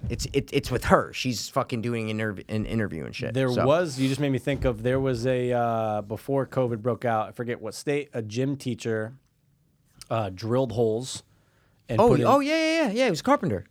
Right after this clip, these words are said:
Speaker 1: No, I don't know. You just said he drilled
Speaker 2: <laughs>
Speaker 1: holes.
Speaker 2: Drilled
Speaker 1: Like,
Speaker 2: holes,
Speaker 1: yeah.
Speaker 2: and that's it.
Speaker 1: Yeah.
Speaker 2: <clears throat> And installed cameras in junior high school girl showers.
Speaker 1: God damn it.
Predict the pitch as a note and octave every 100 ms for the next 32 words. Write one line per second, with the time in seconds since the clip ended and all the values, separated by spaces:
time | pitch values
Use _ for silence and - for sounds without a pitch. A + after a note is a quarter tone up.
0 | _ _ _ _ _ F3+ A#2 G#2+ C#3+ G#2+
1 | A2+ A#2 C#3 A#2+ G#2+ C#3+ A#2+ C#3+ A2 G#3+
2 | A3 C4 A#2 D3+ F#3 G#3+ - F#3 F3 -
3 | G#3+ G3+ G3+ D#3+ C3+ C#3 C3+ - C#3 C3
4 | D3 C#3 C3+ B2+ A2+ C#3 C3 B2+ B2 C3
5 | - A#2 C#3 D#3 D#3 B2+ C#3 - C#3 A#2
6 | A2+ B2 B2 - F#2+ F2+ E2 D2+ D2 -
7 | - - A2+ C#3 - - G#2 G2+ G2 G2+